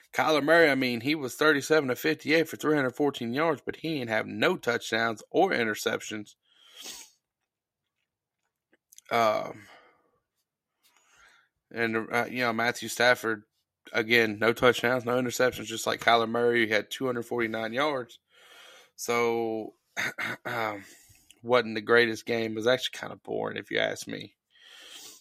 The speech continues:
Uh, Jalen Hurts, you know, like I said, undefeated, beat the, the Washington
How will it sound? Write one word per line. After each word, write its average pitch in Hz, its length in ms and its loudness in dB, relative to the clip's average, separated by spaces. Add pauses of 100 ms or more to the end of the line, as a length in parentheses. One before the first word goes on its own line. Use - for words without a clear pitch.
(160)
Uh, 110 440 0 (420)
Jalen 117 300 4
Hurts, 120 340 2
you 117 80 0
know, 117 100 2
like 117 160 2
I 113 40 -6
said, 117 260 2
undefeated, 113 640 -2
beat 113 200 -2
the, 110 240 0 (640)
the 107 200 0
Washington 110 1120 0